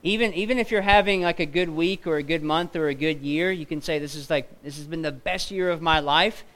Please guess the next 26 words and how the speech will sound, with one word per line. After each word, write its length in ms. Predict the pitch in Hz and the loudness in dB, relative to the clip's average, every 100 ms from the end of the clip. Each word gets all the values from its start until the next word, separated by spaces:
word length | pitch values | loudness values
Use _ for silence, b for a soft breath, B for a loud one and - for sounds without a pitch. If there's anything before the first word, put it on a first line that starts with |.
| b b 170 | b b -2
Even 280 | 220 262 | 0 0
when 120 | 233 208 | 0 2
you're 120 | 196 | 2
having 400 | 202 202 196 165 | 4 4 2 2
those 260 | 170 196 | 2 2
sorts 380 | - 196 196 190 | 0 -2 -2 -4
of 120 | 170 | -6
moments 400 | 151 156 180 180 | -2 -2 -2 -2
in 80 | 170 | -4
your 120 | 156 | -2
life, 320 | 135 139 190 175 | 0 2 2 0
and 120 | 151 | -4
you 120 | 151 | -2
do 160 | 160 175 | -2 -4
have 400 | 143 151 175 180 | 0 0 2 0
those 400 | 165 190 208 - b b | 0 0 -4 -10 b b
more 220 | 156 175 | 2 4
often 480 | 160 160 - 180 165 | 6 6 2 -6 -4
than 160 | 156 143 | -2 0
not, 420 | 165 147 123 135 - b b b | 2 2 2 -2 -8 b b b
um, 520 | - 160 151 143 139 - _ _ _ _ _ _ | 2 4 4 0 -6 -12 _ _ _ _ _ _
but 140 | 160 175 | 0 2
even 240 | 226 262 | 2 2
when 140 | 233 | 2
you 100 | 214 | 0
do, 340 | 190 202 214 | 0 0 0